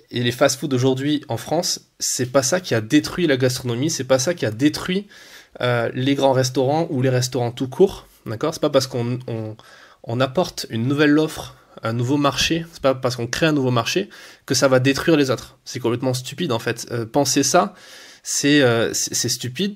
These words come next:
parce que il suffit juste de regarder ce qui est arrivé. Euh, on dit que ça ubérise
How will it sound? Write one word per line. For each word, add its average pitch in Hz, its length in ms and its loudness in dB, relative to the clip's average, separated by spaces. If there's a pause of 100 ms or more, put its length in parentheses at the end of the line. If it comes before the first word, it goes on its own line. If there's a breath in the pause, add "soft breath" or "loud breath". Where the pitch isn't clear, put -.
parce 123 200 2
que 170 400 2 (500)
il 127 60 -10
suffit - 400 -8
juste 175 160 -2
de 135 80 2
regarder 123 400 6
ce - 120 -2
qui 127 160 -2
est 123 40 6
arrivé. 151 400 2 (420 loud breath)
Euh, 113 160 0
on 135 100 4
dit 160 140 -2
que - 80 -4
ça - 240 2
ubérise 147 640 2